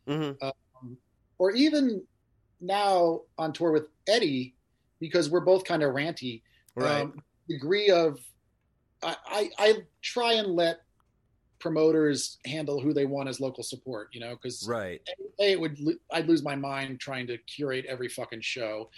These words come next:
Speaker 2: and I wanna be surprised too. I don't know all the comics, so I wanna see what the local scene has.
Speaker 1: Absolutely.
Speaker 2: But every once in a while, especially, you know, Doug and I haven't been working together lately 'cause I've been doing stuff with Eddie, but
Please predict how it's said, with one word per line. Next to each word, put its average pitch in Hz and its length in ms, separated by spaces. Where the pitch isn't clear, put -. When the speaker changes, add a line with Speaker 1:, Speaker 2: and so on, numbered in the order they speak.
Speaker 2:
and 156 100
I 165 80
wanna 180 220
be 170 100
surprised 165 560
too. 165 140
I 143 80
don't 165 120
know 135 100
all 120 140
the 117 60
comics, 123 380
so 143 80
I 139 40
wanna 139 200
see 147 160
what 135 80
the 135 60
local 131 260
scene 131 220
has. 156 360
Speaker 1:
Absolutely. 202 600
Speaker 2:
But 190 140
every 226 240
once 208 200
in 170 60
a 160 40
while, 170 500
especially, 190 600
you 185 60
know, 156 100
Doug 180 200
and 156 100
I 151 60
haven't 139 220
been 135 120
working 135 280
together 131 300
lately 151 340
'cause 127 180
I've 127 60
been 131 80
doing 131 140
stuff 131 180
with 131 100
Eddie, 135 220
but 131 120